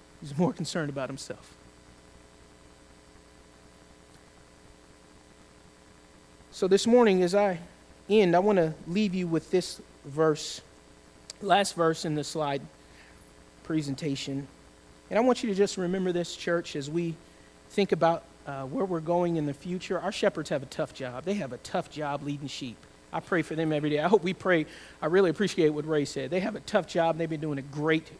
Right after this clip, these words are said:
great job. Let's continue to pray for our shepherds as they lead us and guide us and show us where greener pastures are and how to make disciples. And let's remember this passage as we close out today. It says this in verse number seven,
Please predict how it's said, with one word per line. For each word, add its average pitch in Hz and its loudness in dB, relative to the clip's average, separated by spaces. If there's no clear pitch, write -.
great 147 -2
job. 117 -8
Let's 170 0
continue 196 0
to 170 2
pray 202 2
for 180 -2
our 165 -2
shepherds 202 -2
as 143 -4
they 160 2
lead 220 2
us - -2
and 160 -4
guide 214 2
us - -8
and 156 0
show 240 6
us - -4
where 196 6
greener 214 4
pastures 208 -2
are 214 8
and 170 0
how 208 -2
to 202 0
make 196 0
disciples. 160 -6
And 196 2
let's 240 2
remember 214 4
this 185 2
passage 165 -6
as 156 -8
we 160 0
close 156 -4
out 143 -4
today. 143 -2
It 143 -4
says 156 -4
this 151 -8
in 151 -10
verse 160 -4
number 165 -2
seven, 139 -10